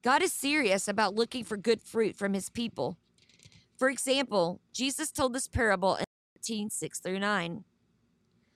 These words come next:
A man had a fig tree which had been planted in his vineyard, and he came looking for fruit on it, and it did not, and did not find any. And he said to the vineyard keeper,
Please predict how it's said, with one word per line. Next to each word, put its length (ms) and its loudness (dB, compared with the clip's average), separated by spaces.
A 80 2
man 300 2
had 180 2
a 20 -4
fig 260 -4
tree 240 -2
which 200 -2
had 120 -6
been 180 -2
planted 420 -2
in 100 0
his 220 0
vineyard, 500 0
and 120 0
he 80 -2
came 340 2
looking 320 -2
for 160 -2
fruit 100 -14
on 160 4
it, 220 2
and 120 0
it 120 -4
did 180 -2
not, 240 2
and 140 -2
did 160 0
not 180 0
find 300 2
any. 340 -2
And 100 2
he 140 2
said 300 0
to 100 -8
the 80 4
vineyard 420 0
keeper, 500 -2